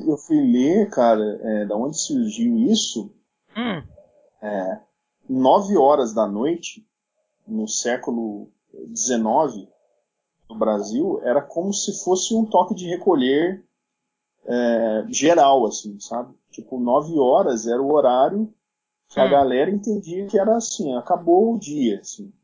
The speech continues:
Speaker 1: né? Era o fechar das cortinas da vida social, assim, né?
Speaker 2: Uhum.
Speaker 1: Então, é, tipo, se uma pessoa tava visitando a sua casa e tal, quando ficava próximo ali do horário das nove horas, ela já,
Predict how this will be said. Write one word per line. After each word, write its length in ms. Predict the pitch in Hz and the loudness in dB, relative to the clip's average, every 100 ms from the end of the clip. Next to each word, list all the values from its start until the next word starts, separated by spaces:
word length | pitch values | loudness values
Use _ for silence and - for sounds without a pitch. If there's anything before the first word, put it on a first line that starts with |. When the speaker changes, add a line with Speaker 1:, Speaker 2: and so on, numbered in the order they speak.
| - | -10
Speaker 1:
né? 200 | 113 143 | -2 2
Era 80 | 143 | 2
o 40 | |
fechar 500 | 151 170 147 - 175 | 2 0 2 4 4
das 140 | 202 202 | 4 2
cortinas 580 | 226 170 - 175 185 185 | -2 -4 -4 -4 0 2
da 100 | 180 | 2
vida 220 | 185 180 | 0 -2
social, 540 | 180 170 202 131 104 | -4 -6 0 2 2
assim, 240 | 101 - 98 _ _ _ - | -2 -10 -20 _ _ _ -12
né? 140 | 220 214 - | -10 -10 -12
Speaker 2:
Uhum. 340 | 190 175 202 220 _ _ _ _ - | -10 -8 -8 -10 _ _ _ _ -12
Speaker 1:
Então, 920 | 139 135 151 185 185 135 110 110 101 107 | -8 -2 0 0 0 -2 -2 -4 -4 -4
é, 40 | |
tipo, 320 | - 135 143 | -6 -2 -2
se 140 | - 147 | 0 0
uma 140 | 139 | 0
pessoa 320 | 156 - 170 | -2 -2 0
tava 200 | 180 170 | 0 -2
visitando 760 | 147 147 139 - 120 135 143 127 | -4 -10 -14 -8 -4 -4 -4 -6
a 40 | |
sua 220 | - 110 | -8 -10
casa 580 | 101 110 123 139 131 113 | -6 -2 2 2 2 -2
e 40 | 101 | -6
tal, 300 | 131 - - _ _ | -4 -4 -8 _ _
quando 200 | - 175 | -8 -8
ficava 320 | - 202 185 175 | 0 4 4 2
próximo 540 | 156 151 160 - 135 | 4 4 2 -2 -2
ali 180 | 123 127 | -2 -2
do 80 | 120 | 2
horário 260 | 117 117 | 4 2
das 180 | 113 107 | 0 -2
nove 200 | 113 113 113 | -2 -2 2
horas, 280 | 131 160 | 2 0
ela 200 | 185 196 | -2 -2
já, 200 | 196 208 | 0 0